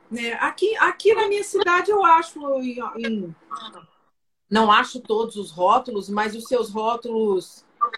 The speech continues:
mais, eh, eh, ba-, os de, os de...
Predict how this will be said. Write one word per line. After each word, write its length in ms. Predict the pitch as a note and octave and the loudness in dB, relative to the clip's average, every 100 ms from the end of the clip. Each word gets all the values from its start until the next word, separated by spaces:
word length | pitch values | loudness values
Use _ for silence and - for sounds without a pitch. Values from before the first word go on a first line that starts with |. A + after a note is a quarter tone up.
| - | -10
mais, 920 | F#3+ G3+ G#3+ G#3+ G3+ G3 F3 E3 - | -2 2 4 2 0 2 0 -2 -8
eh, 240 | - E3 - | -6 -4 -2
eh, 760 | E3+ E3 D#3 D3 C#3+ C3+ - D3+ | 0 0 -2 -8 -10 -10 -12 -4
ba-, 300 | G3 A3+ C4+ - _ - C4+ A3+ | 0 0 -2 -16 _ -16 -12 -4
os 160 | C#4 | -4
de, 240 | G#3+ C4 B3 | -2 -4 -2
os 160 | A#3+ G3 | -6 -4
de... 580 | A3+ A3+ G3+ F3+ F3 | 0 2 4 4 0